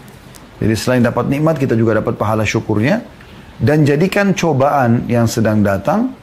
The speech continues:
kesedihanmu, adalah kesabaran. Maka secara otomatis kita bisa mudah melaluinya, ya. Karena doa seperti ini akan, akan sangat kena untuk dibaca di saat-saat tentunya teman-teman sekalian, kalau kita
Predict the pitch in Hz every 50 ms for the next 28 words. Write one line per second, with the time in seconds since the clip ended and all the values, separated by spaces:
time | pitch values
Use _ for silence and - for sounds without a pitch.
0 | - - - - 113 - - 120 113 113 110 113 117 117 131 160 196 240 117 -
1 | - - - - - - - - - 117 113 117 110 107 113 117 - 117 - -
2 | 92 90 95 90 87 80 85 90 107 - - - - - - - - - - -
3 | - - - - - - - - - - - 95 101 101 - - 110 110 - 107
4 | 107 - 110 110 113 107 147 139 - - 117 110 117 107 110 98 - 123 113 107
5 | 104 104 104 120 139 147 - - - - - - - - - 113 117 113 110 104
6 | 104 101 101 98 95 90 90 - - - 110 - 196 - - - - - - -
7 | - - 127 156 165 156 139 156 160 151 135 - 135 135 135 127 120 165 175 160
8 | 131 120 131 135 123 117 - 131 135 135 135 - - - - - - - - 123
9 | 123 - 139 131 131 127 - - 139 143 139 131 135 - 156 185 180 160 135 131
10 | 135 127 135 127 117 113 107 110 104 98 95 - - - 220 240 - - - -
11 | - - - - - 117 113 - 165 151 143 127 - - 143 139 139 139 - 127
12 | 117 107 117 113 127 135 139 123 117 107 107 107 104 98 - - 107 104 107 156
13 | 175 170 - - - - - - - - - 127 139 147 156 151 - 120 117 -
14 | - 135 160 180